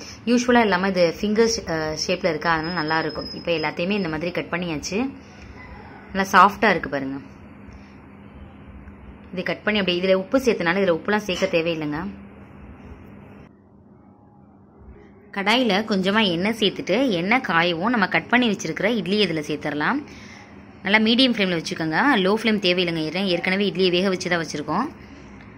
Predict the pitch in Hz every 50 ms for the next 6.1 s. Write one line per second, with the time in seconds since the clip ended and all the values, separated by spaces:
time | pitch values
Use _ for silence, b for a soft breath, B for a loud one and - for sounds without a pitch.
0 | - - - 196 233 240 233 - 202 190 - - - 254 226 190 170 156 165 160
1 | 185 247 277 220 190 190 180 170 196 202 220 220 233 190 190 185 180 160 - 160
2 | 165 175 190 175 160 156 160 190 190 208 - 175 - - 214 226 185 143 147 135
3 | - 143 135 135 131 139 - - - - - - - - - - - - - -
4 | - - - - - B B B B B B B B B - - 180 185 190 202
5 | - 190 180 190 190 190 180 170 175 - 226 214 185 160 156 - - 165 160 160
6 | 170